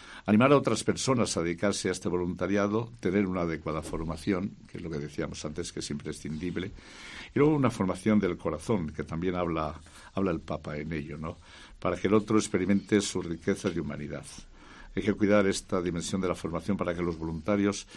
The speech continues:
sean hombres y mujeres movidos por el amor de Cristo, que decíamos antes. Y luego no perder la identidad del voluntario en ara-, en aras de una mayor, eh, eficacia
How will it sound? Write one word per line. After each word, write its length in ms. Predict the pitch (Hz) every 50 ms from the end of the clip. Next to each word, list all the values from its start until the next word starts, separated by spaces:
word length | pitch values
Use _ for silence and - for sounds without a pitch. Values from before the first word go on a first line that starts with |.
| - - - -
sean 400 | - - 104 95 95 92 98 - -
hombres 360 | 104 98 92 85 82 - -
y 60 | 104
mujeres 360 | 90 - - - 92 90 85
movidos 440 | 98 - 76 82 92 87 87 90 90
por 160 | - - 73 73
el 60 | 73
amor 240 | 73 82 85 82 78
de 100 | 82 78
Cristo, 400 | - 95 85 - - - 76 73
que 80 | 73
decíamos 460 | 67 78 80 - 80 80 - - - -
antes. 360 | - - - - - - - - - - - - - - - -
Y 40 | -
luego 160 | 120 147 143
no 120 | 135 151 147
perder 300 | 147 139 120 117 123 117
la 100 | 110 104
identidad 440 | 98 92 98 92 82 92 98 107 113
del 100 | 110 107
voluntario 560 | 101 101 101 98 98 - 113 110 117 107 101
en 80 | 92
ara-, 220 | 98 104 104 104 - -
en 160 | 92 87 98
aras 320 | 101 98 107 110 101 92
de 80 | 87 90
una 180 | 92 98 98 90
mayor, 480 | 85 80 78 80 82 82 82 82 82 82
eh, 200 | 78 - - -
eficacia 640 | - - - - - 95 92 - - - 104 110 113